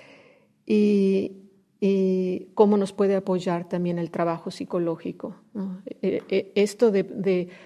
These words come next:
que algunas personas se quedan atoradas es muchas veces porque les hace falta un trabajo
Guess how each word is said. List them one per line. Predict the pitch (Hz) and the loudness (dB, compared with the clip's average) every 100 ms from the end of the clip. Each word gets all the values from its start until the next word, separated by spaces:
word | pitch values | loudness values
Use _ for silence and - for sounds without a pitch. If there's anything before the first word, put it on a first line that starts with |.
| - | -12
que | - | -2
algunas | 190 185 202 202 | 0 2 0 0
personas | 202 196 202 196 | -4 -2 -2 -2
se | 196 | -4
quedan | 196 190 190 | -2 0 0
atoradas | 190 185 190 190 190 208 214 - - _ _ _ _ _ | -2 0 0 2 0 -2 -6 -12 -20 _ _ _ _ _
es | 196 190 | -6 0
muchas | 214 233 247 247 | 2 2 0 0
veces | 226 214 - | 0 -2 -6
porque | - 214 214 233 247 - - _ _ - | -2 -2 0 2 2 0 -12 _ _ 0
les | 190 185 | 0 0
hace | 214 214 226 | -4 -6 -6
falta | 202 208 214 233 226 - | -4 -4 -2 -6 -6 -4
un | 202 202 | -4 -2
trabajo | 208 202 202 - 220 - | -2 -2 -4 -4 -6 -8